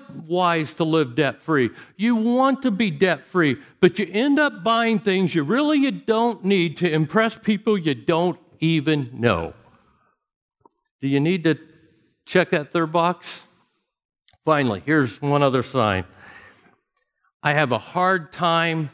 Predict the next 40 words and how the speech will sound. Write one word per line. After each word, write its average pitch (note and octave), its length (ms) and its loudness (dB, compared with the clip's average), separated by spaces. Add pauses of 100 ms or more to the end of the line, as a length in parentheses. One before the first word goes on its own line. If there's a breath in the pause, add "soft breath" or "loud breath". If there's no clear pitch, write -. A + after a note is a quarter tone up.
(140)
saying C#3+ 640 2 (500 soft breath)
no. F#2+ 320 2 (540 soft breath)
Someone A3 380 0
says, E3 200 -6
"Hey, G#3+ 320 0
will E3 100 0
you F#3+ 140 0
do A#3+ 200 0
this?" B3+ 380 0
And F3+ 160 0
inside F3+ 540 0
we're F3 100 0
thinking, F#3+ 420 -2 (260 loud breath)
"No, D#4 440 0
I D4+ 120 -2
don't D#4 260 0
want D4+ 160 -2
to D4 160 -4
do D4 240 0
that." C4 400 -4 (240 soft breath)
Or, G3 320 0 (120 loud breath)
"I've B3+ 120 -2
got C4+ 200 -2
too C#4 120 2
much C#4 220 -4
to C#4 80 -2
do C#4 240 0
right A#3 200 -2
now." F#3 220 2
But E3+ 160 -2
instead F3 340 0
we E3+ 80 2
say, D3 200 2 (380 loud breath)
"Sure, D#4 840 0
I'd A#3 140 -2
be C#4+ 100 6
glad C#4+ 520 0
to C#4+ 80 0
do B3 300 0
that." E3 560 0